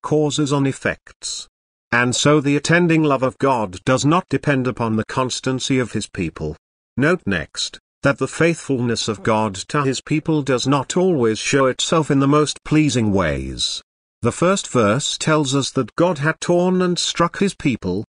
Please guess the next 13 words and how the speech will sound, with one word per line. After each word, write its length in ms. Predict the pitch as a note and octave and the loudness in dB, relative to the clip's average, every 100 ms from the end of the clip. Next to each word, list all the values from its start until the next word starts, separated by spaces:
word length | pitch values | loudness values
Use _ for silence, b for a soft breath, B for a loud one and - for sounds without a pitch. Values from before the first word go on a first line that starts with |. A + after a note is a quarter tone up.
| _ | _
and 160 | C#3+ D#3 | 2 4
the 100 | D3+ | 4
last 340 | F#3+ A3 - | 2 0 -6
verse 560 | - A#2 G2+ C#3+ - - | 0 2 2 0 -4 -4
of 140 | A#2+ | -4
the 80 | A2 | -4
former 340 | - D3 C#3 C3 | -2 0 0 -2
chapter 480 | - C#3+ _ G#3+ | -2 -2 _ -2
represents 760 | F3 F3 - E3 C#3 A#2+ G#2+ - | 0 0 -2 -2 0 -2 -4 -2
the 120 | B2+ | 0
Lord 360 | C3+ D#3 E3 - | 2 2 0 -2
as 180 | C#3 | -4
saying, 520 | - A#2+ A2 A2+ B2+ | -2 0 2 0 -2